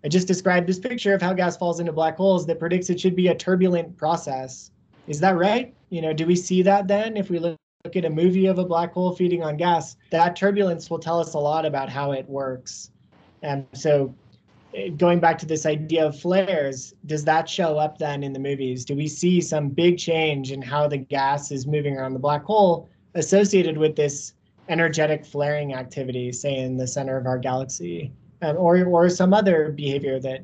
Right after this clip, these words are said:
yeah, that we don't know yet? Um, so I think, yeah, what, one of the main things that I'll be most interested in is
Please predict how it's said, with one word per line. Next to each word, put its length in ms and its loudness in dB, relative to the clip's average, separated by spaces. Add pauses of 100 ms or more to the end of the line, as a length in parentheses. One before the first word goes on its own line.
(160)
yeah, 200 -10
that 200 -8
we 140 -2
don't 180 -4
know 100 -6
yet? 360 -6 (600)
Um, 160 -2
so 120 2
I 80 6
think, 340 4 (440)
yeah, 180 0
what, 280 0
one 160 4
of 80 2
the 180 4
main 340 2
things 340 0
that 360 0 (800)
I'll 100 4
be 120 4
most 280 0
interested 480 -4
in 340 -6
is 460 -8